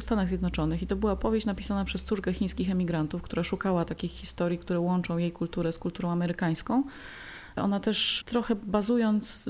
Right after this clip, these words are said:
dosyć luźno na wątkach tej legendy, stworzyła swoją historię właśnie o kobiecie, która staje się wojownikiem. I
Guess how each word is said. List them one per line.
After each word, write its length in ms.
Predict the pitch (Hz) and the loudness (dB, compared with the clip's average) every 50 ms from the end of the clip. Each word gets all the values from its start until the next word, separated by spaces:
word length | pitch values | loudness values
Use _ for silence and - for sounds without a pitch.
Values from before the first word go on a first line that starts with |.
| - - | 0 0
dosyć 340 | 196 - 226 - - 208 - | 2 2 2 0 0 0 0
luźno 300 | 262 254 208 202 190 180 | 2 2 2 2 2 2
na 160 | 180 185 180 | 2 2 0
wątkach 340 | 190 190 185 - - 185 180 | 0 -2 -4 -2 -4 -4 -2
tej 140 | - 180 | -2 -2
legendy, 420 | 175 175 175 185 202 220 220 220 214 | 0 0 0 0 0 2 2 2 0
stworzyła 400 | - - - 202 202 202 196 190 | 0 0 -2 0 2 2 2 2
swoją 300 | 196 - 208 196 190 185 | 2 2 2 2 2 0
historię 440 | 180 - 180 - - 180 190 185 180 | 0 0 -2 0 0 2 2 2 2
właśnie 280 | 180 180 - 185 180 | 0 0 0 0 -2
o 40 | 170 | -2
kobiecie, 360 | - 180 170 190 190 - 185 | -2 0 0 0 0 0 -2
która 220 | - - - 165 165 | -4 -4 -4 -4 -4
staje 240 | - - 165 170 | -2 0 0 -2
się 140 | 165 - 175 | -2 -2 -4
wojownikiem. 640 | 170 170 165 165 165 175 170 170 170 - 240 262 285 277 - - - - - - - - - - - - - - - | -2 -2 -2 0 0 0 0 0 0 2 2 2 2 0 -4 -14 -16 -16 -16 -16 -16 -18 -18 -18 -18 -20 -16 -6 -4
I 460 | 202 196 202 208 208 208 214 214 - | 0 2 2 4 4 4 4 4 2